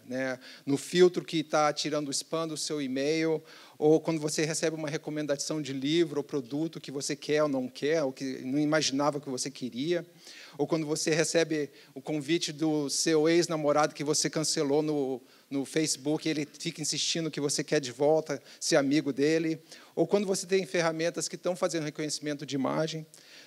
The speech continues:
ou quando você fala com seu, com seu celular, né? Isso tudo tem por trás algum algoritmo de inteligência artificial, né?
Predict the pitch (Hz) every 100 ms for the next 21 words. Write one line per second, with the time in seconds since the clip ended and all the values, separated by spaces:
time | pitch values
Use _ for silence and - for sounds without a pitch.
0 | - - - 170 - 196 208 196 196 196
1 | 180 185 175 170 - - 156 175 156 175
2 | 165 135 113 - - - 131 135 196 208
3 | 196 208 208 165 - _ _ - 170 180
4 | 175 147 - 151 147 135 127 - _ _
5 | - 139 139 170 196 180 165 139 139 151
6 | 143 139 131 127 117 123 - 123 123 -
7 | - - - _ _ _ - 123 120 135